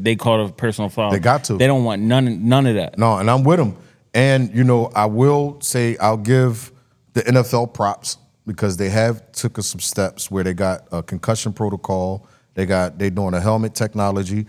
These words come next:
Speaker 1: Mm-hmm.
Speaker 2: They rule changes, which you just talking
Speaker 1: Mm-hmm.
Speaker 2: about, and they educating us, um, far as the concussion protocol and C T E and all that. And then they got a, um, they did a research funding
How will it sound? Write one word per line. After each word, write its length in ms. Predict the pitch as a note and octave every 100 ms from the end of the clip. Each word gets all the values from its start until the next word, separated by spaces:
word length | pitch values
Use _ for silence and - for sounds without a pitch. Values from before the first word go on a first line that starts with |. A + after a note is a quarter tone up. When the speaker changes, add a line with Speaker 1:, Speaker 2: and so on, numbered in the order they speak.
| -
Speaker 1:
Mm-hmm. 260 | G2+ G2+ G#2+
Speaker 2:
They 120 | G2
rule 400 | F2 G#2 A#2+ A#2+
changes, 540 | - G#2+ G#2+ G2+ G2+
which 180 | F#2 F2+
you 80 | G2+
just 220 | G2+ G#2+
talking 280 | B2 A2 G2+
Speaker 1:
Mm-hmm. 100 | G2+
Speaker 2:
about, 320 | A2+ B2 - -
and 200 | G#2+ G#2+
they 80 | G2
educating 640 | G#2 B2 C3 - G2 D#2
us, 240 | F#2+ - - _ _ _ -
um, 500 | F#2+ G2 G2 F#2+ D#2+
far 400 | - A2 G2 F#2+
as 240 | F#2 - - _ -
the 80 |
concussion 600 | - G2 - G2+ - F#2 F2 -
protocol 680 | G#2 F#2+ - G2+ F#2+ F#2
and 220 | F2 F2 E2 - -
C 240 | - A2+
T 400 | G#2 - G2+ G#2
E 20 | G2
and 120 | G2
all 220 | F#2+ F#2
that. 240 | F#2 F#2 - F#2+
And 180 | F#2
then 140 | G2+ G2+
they 100 | G2+
got 240 | G2 F#2
a, 220 | F#2 -
um, 380 | F#2+ F#2+ F#2 F2+ - _ -
they 100 | G2+
did 180 | G#2
a 60 | F#2+
research 560 | F2 A#2+ - G#2 G2 -
funding 480 | G2 F2+ F#2 G#2